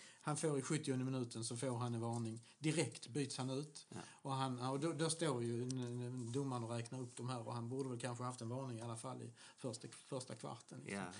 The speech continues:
Speaker 1: Det var därför jag menar, hur mycket betyder en varning, liksom,
Speaker 2: Ja,
Speaker 1: för,
Speaker 2: alltså,
Speaker 1: för, för en spelare?
Speaker 2: får man ingen så är det inga problem ju.
Speaker 1: Nej,
Speaker 2: Men,
Speaker 1: nej,
Speaker 2: eh, så
Speaker 1: nej.
Speaker 2: fort man får en varning
Speaker 1: Ja.
Speaker 2: så måste både le-, ledning och en själva vara på tå.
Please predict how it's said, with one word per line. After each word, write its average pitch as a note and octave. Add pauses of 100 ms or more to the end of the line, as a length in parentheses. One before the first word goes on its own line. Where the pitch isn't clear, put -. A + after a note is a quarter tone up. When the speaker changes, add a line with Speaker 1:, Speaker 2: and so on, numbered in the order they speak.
Speaker 1:
Det E3
var D#3+
därför D#3
jag D3+
menar, D3
hur D3
mycket D3+
betyder C3+
en C3+
varning, C#3+
liksom, A2+ (380)
Speaker 2:
Ja, A2+
Speaker 1:
för, D3+
Speaker 2:
alltså, D3+
Speaker 1:
för, C3+
för -
en A#2
spelare? - (260)
Speaker 2:
får F3
man A#2
ingen G#3 (360)
så C3+
är C#3+
det D#3+
inga G3
problem C#3
ju. C3+
Speaker 1:
Nej, - (180)
Speaker 2:
Men, B2+
Speaker 1:
nej, C3+
Speaker 2:
eh, C#3
så C3+
Speaker 1:
nej. C3
Speaker 2:
fort D#3
man B2 (120)
får G3
en C3
varning B2
Speaker 1:
Ja. B2
Speaker 2:
så B2
måste B2+
både A2+
le-, C3 (380)
ledning D3
och A2+
en A2+
själva A#2+
vara G2
på -
tå. -